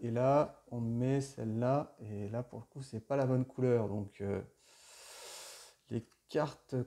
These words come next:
correctives sont pas de la bonne couleur. Alors, je sais pas trop, euh, où est le souci, quoi. Alors, par contre, cette carte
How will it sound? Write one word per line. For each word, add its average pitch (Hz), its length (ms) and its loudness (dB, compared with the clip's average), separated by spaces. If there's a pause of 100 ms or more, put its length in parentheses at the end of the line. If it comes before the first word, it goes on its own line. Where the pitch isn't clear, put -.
correctives 147 640 -4
sont 120 200 -12
pas 156 200 -8
de 135 80 -4
la 131 120 0
bonne 135 200 0
couleur. 147 540 2
Alors, 120 160 2
je 113 80 -4
sais 117 180 -6
pas 151 140 -4
trop, 170 440 2
euh, 135 340 2 (260)
où 139 80 -4
est 135 60 0
le 135 40 -4
souci, 139 440 -4
quoi. 165 360 0 (520)
Alors, 123 320 0
par 139 160 0
contre, 170 180 0
cette 135 180 -2
carte - 240 -4